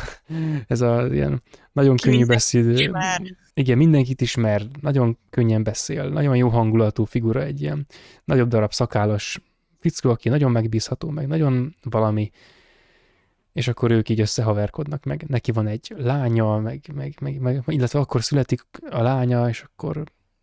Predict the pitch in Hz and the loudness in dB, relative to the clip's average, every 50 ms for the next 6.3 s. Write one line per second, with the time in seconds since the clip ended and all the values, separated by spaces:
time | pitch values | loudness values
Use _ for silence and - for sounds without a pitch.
0 | _ _ _ - 139 123 127 123 120 113 - - 117 113 - 131 120 113 113 - | _ _ _ -6 -4 0 0 0 0 0 0 -2 -2 0 0 2 2 2 2 0
1 | - 117 - - 147 143 135 127 - - 135 131 135 139 - 139 143 156 139 - | 0 -2 -2 -4 -4 -4 -4 -6 -6 -6 -6 -6 -6 -8 -8 -8 -8 -6 -8 -6
2 | - 147 143 139 - - 147 139 - - - - - - 139 131 123 117 120 117 | -6 -6 -6 -6 -6 -8 -10 -6 -6 -6 -6 -6 -6 -2 -2 0 0 2 2 2
3 | 117 117 120 - _ _ _ _ _ _ _ _ - _ _ - - 120 107 110 | 2 0 -2 -6 _ _ _ _ _ _ _ _ -20 _ _ -4 -2 0 0 0
4 | 110 - _ _ _ _ _ _ _ _ - 165 165 165 160 - _ _ _ _ | -2 -4 _ _ _ _ _ _ _ _ -12 -10 -10 -10 -12 -14 _ _ _ _
5 | _ _ _ _ _ _ _ _ _ _ _ _ _ - 120 117 113 113 113 113 | _ _ _ _ _ _ _ _ _ _ _ _ _ -4 -4 -2 -2 0 2 2
6 | 110 110 110 113 120 | 2 2 0 -4 -6